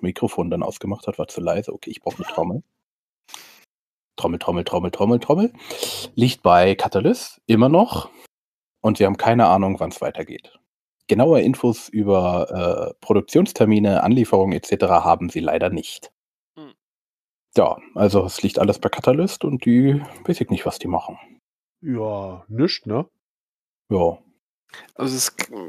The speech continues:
Speaker 2: kann natürlich sein, dadurch, dass sie halt natü-, äh, wie wir auch um den ak-, aktuellen Progress von, von der Kickstarter-Kampagne wissen,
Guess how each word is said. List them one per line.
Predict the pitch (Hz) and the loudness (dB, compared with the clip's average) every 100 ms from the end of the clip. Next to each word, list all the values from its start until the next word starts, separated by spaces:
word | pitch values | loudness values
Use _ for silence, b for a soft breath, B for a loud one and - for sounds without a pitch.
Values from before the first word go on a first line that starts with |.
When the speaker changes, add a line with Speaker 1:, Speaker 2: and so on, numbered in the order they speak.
| 101 143 - | -12 -14 -8
Speaker 2:
kann | - 147 | 0 2
natürlich | 156 170 156 | 4 4 4
sein, | 156 151 151 151 147 143 | 4 6 4 2 -4 -4
dadurch, | - 135 135 | -2 -2 -2
dass | 143 - | -4 -2
sie | 135 | 0
halt | 135 - | 0 0
natü-, | 135 127 139 - | -2 -4 -4 -2
äh, | 139 131 123 - 131 | 0 0 0 -2 -6
wie | 123 127 135 147 | -8 -6 -2 4
wir | 147 127 | 6 6
auch | 143 - - - - - | 4 2 -10 -14 -18 -10
um | 147 139 135 | -4 -2 2
den | 135 123 | 2 2
ak-, | 135 147 - | 0 0 2
aktuellen | 151 - 147 135 | 0 2 4 4
Progress | 123 147 135 131 - | 4 2 4 2 2
von, | 135 127 127 | 0 0 -2
von | 139 131 | -2 -2
der | |
Kickstarter-Kampagne | 135 139 - 127 131 135 123 139 131 | -2 -4 -2 -2 -2 -2 0 2 2
wissen, | 131 123 | 0 -4